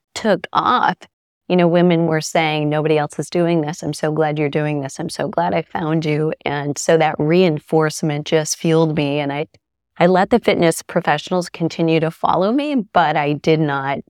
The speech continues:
cater to them. So I really wasn't putting my attention there. And then I realized, of course, one voice is not enough. We've gotta have multiple voices. Mine is potentially,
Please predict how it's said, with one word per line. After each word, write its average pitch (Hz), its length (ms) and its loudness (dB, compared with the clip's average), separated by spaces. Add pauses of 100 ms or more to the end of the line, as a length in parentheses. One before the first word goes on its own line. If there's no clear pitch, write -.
(160)
cater 156 360 0
to - 140 -8
them. - 340 -2
So - 140 -4
I - 20 -2
really 156 320 4
wasn't 151 280 -4
putting 160 240 -2
my 147 100 -6
attention 156 440 -6
there. 135 260 -4 (520)
And 156 120 0
then 170 120 4
I 185 60 4
realized, 170 500 2
of 147 80 -6
course, 160 260 -2
one 180 300 4
voice 160 260 0
is 160 80 -2
not 143 220 -2
enough. 139 400 0
We've 180 120 2
gotta 180 220 0
have 165 220 -2
multiple 151 580 -2
voices. 151 560 -2
Mine 165 540 4
is 147 400 -2 (260)
potentially, 151 680 2